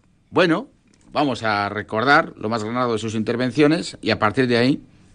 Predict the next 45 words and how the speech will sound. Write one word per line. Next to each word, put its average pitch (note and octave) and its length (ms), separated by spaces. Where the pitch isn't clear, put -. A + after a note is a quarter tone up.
que A2 100
cada G#2 220
uno, B2 240
eh, A2+ 360
cada G#2 140
uno A#2+ 140
saque A2+ 280
sus G#2 200
propias, G2+ 560
eh, E2 360
conclusiones, D#2+ 600
¿no? D#3 140
Por - 140
ejemplo, - 260
Nacho C#3 260
González, F2+ 380
él C3 80
está E3 200
encantado E2 460
en D2+ 100
seguir. C#3 340
Él G#2 640
ha G2+ 80
llegado G#2+ 240
a - 20
Vitoria, E3+ 520
al F2+ 120
equipo A2+ 220
de G#2+ 80
su G#2+ 140
ciudad, E3+ 360
ha G#2+ 140
tenido G#2+ 220
un G#2+ 80
éxito G#2+ 280
espectacular, B2 720
ha G2+ 80
batido G#2+ 320
todos A2 240
los A#2 100
récords, D#3+ 440
ha G#2+ 140
subido A2 300
la G#2+ 80
primera A2+ 420